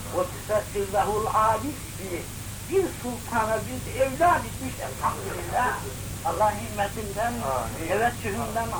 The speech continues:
Speaker 1: ayırmasın inşallah. Mevzumuzu şöyle alıyoruz. Halik-i Zülcelal'ımız, "İnnemel mü'minûne ellezîne izâ zikirallâhu vecilet kulûbuhum."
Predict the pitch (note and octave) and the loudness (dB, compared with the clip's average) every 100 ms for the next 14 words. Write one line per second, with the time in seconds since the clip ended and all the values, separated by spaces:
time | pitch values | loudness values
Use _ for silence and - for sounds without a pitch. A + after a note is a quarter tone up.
0 | - F3 G3 C#4+ F#4+ E4 - D4 A#3 A3 | 0 2 2 2 2 2 2 0 0 0
1 | G#3 G#3 G3 G3 F3+ - E3+ - - - | 2 4 4 2 0 0 -4 -6 -8 -8
2 | - - - - - - - - - - | -8 -8 -6 -6 -4 -4 -6 -6 -8 -8
3 | - - - - - - - - - E3 | -8 -10 -10 -8 -8 -8 -8 -8 -8 0
4 | A3 A#3+ A#3 B3 A#3+ G#3 B3+ - - B3+ | 2 2 2 2 2 2 0 0 -2 2
5 | G#3 F#3 E3 E3+ G3 C4 - - - - | 4 4 4 0 -2 -2 -4 -8 -8 -8
6 | - - - - - - F#3 G#3+ A#3+ C#4+ | -8 -8 -8 -10 -6 2 4 4 2 -4
7 | A#3 G3+ G3 F#3+ G3 F#3+ F#3+ G3+ C#4 C4+ | -4 -6 -6 -2 0 2 2 0 0 -2
8 | - - - - - - G3+ G3+ G3+ G3+ | -6 -8 -8 -8 -8 -8 -6 -2 0 4
9 | G#3 G3+ G3+ F3+ G#3 G#3 A3 A3 G#3 G#3+ | 4 4 -2 -4 -6 -6 -4 -2 -2 0
10 | A3 A3+ D#4 E4 C4+ B3+ G#3 A3+ G#3+ - | -2 0 2 2 2 0 0 2 2 0
11 | - - A3+ A3+ A3 C4 D#4 B3 G#3 G3 | -4 0 4 4 4 2 2 0 0 0
12 | G3 G#3 G3+ G#3+ F3 E3+ G#3 A3 - - | 0 2 2 2 -2 -2 0 0 -2 -4
13 | - | -4